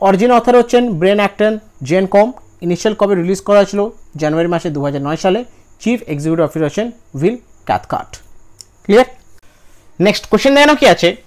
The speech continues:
Who was appointed as chairman of Indian Broadcasting and Digital Foundation? তো ইন্ডিয়ান ব্রডকাস্টিং এবং ডিজিটাল ফাউন্ডেশনের নতুন চেয়ারম্যান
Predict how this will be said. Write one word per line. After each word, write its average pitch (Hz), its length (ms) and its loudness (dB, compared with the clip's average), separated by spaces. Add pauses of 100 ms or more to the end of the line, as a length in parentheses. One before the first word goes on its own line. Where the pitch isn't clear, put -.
(320)
Who 247 120 4 (120)
was 285 120 6 (160)
appointed 208 440 4 (140)
as 202 80 2 (220)
chairman 214 340 4 (100)
of 226 60 4 (280)
Indian 214 240 4 (120)
Broadcasting 208 640 2 (220)
and 165 80 0 (100)
Digital 151 280 0 (360)
Foundation? 123 460 0 (720)
তো 160 60 2 (260)
ইন্ডিয়ান 226 240 6 (100)
ব্রডকাস্টিং 240 540 4 (280)
এবং 175 140 4 (140)
ডিজিটাল 180 380 2
ফাউন্ডেশনের 156 540 0 (460)
নতুন 226 220 2 (200)
চেয়ারম্যান 175 340 2